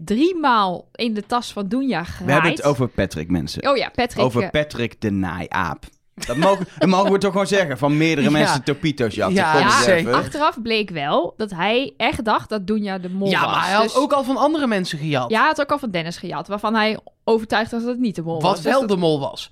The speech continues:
Speaker 3: Dus, eh, die
Speaker 1: Ja.
Speaker 3: theorie, daar, eh, daar kwam hij bij mij niet mee weg.
Speaker 1: Nee. Ja, eh, nou ja, we hebben het hier natuurlijk vorige keer ook al over gehad. Ik snap het dat hij het doet, maar het is toch... En het is dus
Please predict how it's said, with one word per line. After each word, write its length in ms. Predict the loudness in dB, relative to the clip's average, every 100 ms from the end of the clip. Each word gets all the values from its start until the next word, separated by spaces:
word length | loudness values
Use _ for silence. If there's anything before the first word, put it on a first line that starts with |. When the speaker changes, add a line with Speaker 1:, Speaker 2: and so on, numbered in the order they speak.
| -20 _ -4
Speaker 3:
Dus, 320 | -2 -2 -8
eh, 160 | -4 -2 -2
die 100 | -2 -2
Speaker 1:
Ja. 60 |
Speaker 3:
theorie, 480 | 0 2 2 0 -2
daar, 160 | -2 -4 _
eh, 320 | -8 -6 -4
daar 120 | -6 -2
kwam 220 | 0 0
hij 100 | 2
bij 120 | 2
mij 220 | 2 0
niet 280 | 0 2 4
mee 160 | 2 0
weg. 100 | -4
Speaker 1:
Nee. 260 | -10 -14 _ _ -20 -20 _ _ _ _
Ja, 200 | -4 -2 -4 -10
eh, 100 | -10
nou 180 | -2 0
ja, 80 | 2
we 60 |
hebben 100 | 0
het 80 | -2
hier 100 | -6
natuurlijk 200 | -6 -4
vorige 180 | -2 -2
keer 140 | -2
ook 100 | -2 -2
al 120 | -2
over 180 | -2 -4
gehad. 280 | -4 -4
Ik 260 | -4 -10 -10
snap 400 | -8 -2 -2 -2
het 260 | -6 -4 -6
dat 220 | -2 -4 -4
hij 80 |
het 180 | -8 -4
doet, 340 | 0 0 -2 -6
maar 160 | -8 -8
het 160 | -14
is 260 | -12 -14 -16 _
toch... 220 | -10 -10
En 220 | -4 -4 -2
het 160 | -4
is 140 | -6 -2
dus 460 | -2 -2 -6 -14